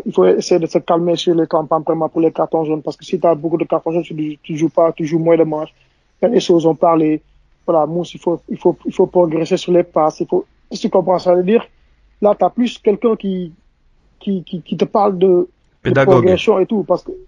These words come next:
Speaker 1: voilà, pédagogue, qui te parle, qui dit que, voilà, Mousse, on sait que t'as ça, mais il te manque ça, il faut qu'on progresse sur ça, sur les entraînements. Et c'est ça qui, qui, qui, qui, qui, qui, qui, qui, qui faisait,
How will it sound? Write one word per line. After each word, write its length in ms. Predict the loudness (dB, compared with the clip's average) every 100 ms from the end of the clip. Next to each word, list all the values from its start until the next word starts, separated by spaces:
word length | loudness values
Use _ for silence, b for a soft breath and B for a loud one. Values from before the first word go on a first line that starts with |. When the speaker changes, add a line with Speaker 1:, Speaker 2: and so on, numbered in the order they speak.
| _
Speaker 1:
voilà, 320 | -2 2 2 2
pédagogue, 460 | -2 -2 -2 -4 -8
qui 140 | -10 -8
te 80 |
parle, 320 | -2 0 0 -2 -10 _
qui 80 | -8
dit 160 | -6
que, 80 | -2
voilà, 220 | 0 2
Mousse, 280 | 0 -2 -6 _ _ -12
on 120 | -12
sait 160 | -2 -2
que 80 |
t'as 140 | 0 -2
ça, 240 | 0 -2 -2
mais 140 | -4
il 60 | -2
te 100 | -2
manque 280 | -2 -4
ça, 240 | -4 -2 -2
il 60 |
faut 200 | 0 -2
qu'on 160 | 0 -4
progresse 380 | -2 -2 0 -2
sur 140 | -4
ça, 140 | -2 -2
sur 100 | 0
les 160 | 0
entraînements. 440 | -2 -4 -4 -4 -8 _ _ _ _ _ _ _
Et 160 | 0 0
c'est 160 | 0 0
ça 200 | 2 0
qui, 300 | 2 0 0
qui, 240 | -2 -6
qui, 220 | -4 -6 -4
qui, 180 | -4
qui, 160 | -6 -10 _
qui, 400 | -6 -2 0 0
qui, 200 | -2 -4
qui, 200 | -6 -10
qui 120 | -10
faisait, 420 | -2 0 2 0